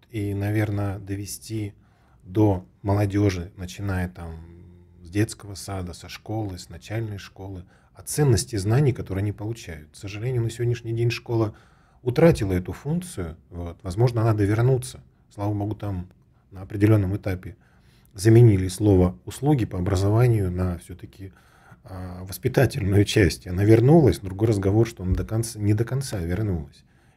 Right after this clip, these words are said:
И хотелось бы к тем истокам, которые были действительно в Советском Союзе связаны, а, той же пирамидой Маслоу, обеспечения витальных потребностей и безопасности. То есть две базовые, а,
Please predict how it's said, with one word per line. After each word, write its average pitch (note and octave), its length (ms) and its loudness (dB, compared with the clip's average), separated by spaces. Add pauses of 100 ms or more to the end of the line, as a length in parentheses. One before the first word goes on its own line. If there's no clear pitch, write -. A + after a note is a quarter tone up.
И E2 160 -14
хотелось C#3+ 440 0
бы A#2 120 -4
к - 80 -12
тем A#2 220 0
истокам, C3 440 0
которые G2 340 -6
были G2 240 -2
действительно F#2+ 460 -10
в - 20 -20
Советском F#2 400 -6
Союзе G2 400 2
связаны, F2+ 560 -4 (640)
а, F#2 300 -10
той G2+ 240 4
же F#2 140 4
пирамидой G2+ 440 8
Маслоу, B2+ 540 6
обеспечения F2 840 -2
витальных D3+ 460 0
потребностей B2+ 800 2 (200)
и - 80 -10
безопасности. A#2 840 0 (100)
То G2 60 -12
есть - 160 -8 (100)
две F#2+ 300 4
базовые, E2+ 580 2 (400)
а, E2+ 480 -12